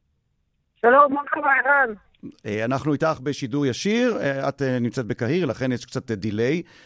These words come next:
Speaker 2: אה, עיכוב בהגעה של התשובות שלך, אבל אנחנו מחכים להם גם בדיליי, כי אנחנו רוצים מאוד מאוד לשמוע,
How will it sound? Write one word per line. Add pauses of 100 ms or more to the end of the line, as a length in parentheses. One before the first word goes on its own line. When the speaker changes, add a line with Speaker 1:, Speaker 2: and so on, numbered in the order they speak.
(320)
Speaker 2:
אה,
עיכוב
בהגעה
של
התשובות
שלך,
אבל
אנחנו
מחכים
להם
גם
בדיליי,
כי
אנחנו
רוצים
מאוד
מאוד
לשמוע,